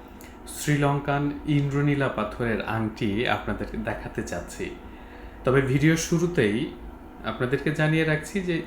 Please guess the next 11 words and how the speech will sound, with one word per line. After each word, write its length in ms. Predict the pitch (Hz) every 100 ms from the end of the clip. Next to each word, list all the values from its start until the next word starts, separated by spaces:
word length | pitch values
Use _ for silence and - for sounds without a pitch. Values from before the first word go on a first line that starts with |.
| 131
যে 140 | 151
দুটি 320 | 143 156 160
আংটি 580 | 117 113 110 - 104 107
আমরা 280 | 117 110 104
আপনাদেরকে 460 | 101 107 107 -
আজকে 220 | 104 - 104
দেখাবো, 680 | 98 101 - 123 107 113 - - - - -
এই 60 | 107
দোনোটা 380 | 117 117 117
আংটি 380 | 110 110 - 165
আমাদের 400 | - 101 98 101